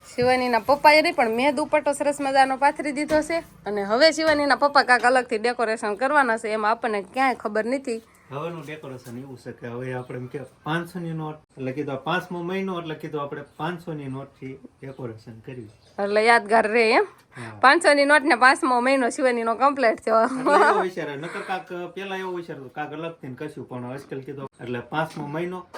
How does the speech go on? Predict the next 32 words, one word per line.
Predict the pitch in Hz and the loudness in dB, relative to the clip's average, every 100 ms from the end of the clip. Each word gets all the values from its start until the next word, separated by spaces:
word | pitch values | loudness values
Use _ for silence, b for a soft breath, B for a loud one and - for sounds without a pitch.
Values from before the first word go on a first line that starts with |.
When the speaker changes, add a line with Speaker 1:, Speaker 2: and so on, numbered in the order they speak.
| - | -14
Speaker 2:
અને | 127 | -14
પાંચસો | 135 147 139 127 | -10 -12 -12 -12
ની | 117 | -10
નોટ | 123 120 | -10 -10
બે | 113 123 113 _ - | -10 -12 -12 _ -18
સમાયેલા, | 139 131 123 120 - | -14 -12 -12 -12 -16
સમાયેલા | 135 123 120 | -14 -12 -14
થાય | 117 170 | -14 -14
ને. | 170 | -14
Speaker 1:
એટલે | 135 - - 208 | -16 -20 -10 -6
એટલા | 214 214 | 0 2
Speaker 2:
એટલે | 240 190 | 2 4
આપણે | 190 | 4
Speaker 1:
માટે. | 185 185 175 | 4 0 -2
Speaker 2:
એનાથી | 185 | -4
ડેકોરેશન | 127 127 127 113 117 107 | -10 -12 -10 -10 -12 -16
કરીએ. | 113 - | -14 -6
શિવાની | 170 160 | -6 -6
બેન | 151 156 | -8 -10
બહાર | 156 156 | -6 -6
રમે | 165 175 | -6 -8
છે | 180 | -8
ને | 170 | -10
કે | 139 | -8
આપણે | 135 127 | -8 -10
ફટાફટ | 156 160 135 160 165 b b b b b | -10 -10 -10 -12 -14 b b b b b
પાંચડો | 214 156 131 | -6 -6 -6
આપણે | 113 95 | -6 -6
લખીને | 123 151 127 | -6 -8 -8
ઇંગ્લિશમાં | 127 165 185 170 180 | -6 -6 -6 -8 -8
લખશું, | 175 - 170 | -10 -12 -16
ગુજરાતીમાં? | 143 135 127 131 | -12 -12 -12 -16